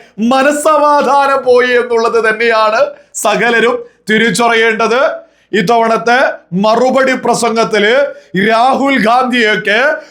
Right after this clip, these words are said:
കൃത്യമായിട്ട് വലിച്ചു കീറിക്കൊണ്ട് തന്നെയാണ് രാജ്യത്തിന്റെ പ്രധാനമന്ത്രി നരേന്ദ്രമോദി മുന്നോട്ട് പോയിട്ടുള്ളത്.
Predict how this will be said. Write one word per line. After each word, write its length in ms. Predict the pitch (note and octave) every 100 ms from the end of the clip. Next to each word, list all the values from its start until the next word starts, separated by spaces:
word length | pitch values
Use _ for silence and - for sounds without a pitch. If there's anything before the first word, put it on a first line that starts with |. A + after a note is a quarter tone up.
| -
കൃത്യമായിട്ട് 1300 | A#3+ C#4+ - - - D#4 D4+ C#4+ C4+ C4 B3+ B3+ B3 B3+
വലിച്ചു 680 | B3 A3+ A#3 B3 - - C#4+
കീറിക്കൊണ്ട് 720 | B3+ B3+ B3+ B3 B3 A#3+ A3+
തന്നെയാണ് 680 | A3 A3+ A3 G#3+ A#3 D#4 E4 - _ D#3+ A3
രാജ്യത്തിന്റെ 560 | A#3 F#3 B3 A3 A3+
പ്രധാനമന്ത്രി 800 | F#3+ G3 G3 A3+ A3+ G#3+ G#3+ G#3+
നരേന്ദ്രമോദി 720 | G#3 G#3 A3+ A3 A#3 A3 G#3+ C4 C4+ - _ -
മുന്നോട്ട് 560 | G3+ G#3+ A3+ A#3 F#3+ A#3
പോയിട്ടുള്ളത്. 840 | G#3 G#3+ G#3+ G3+ F#3 F#3 A#3+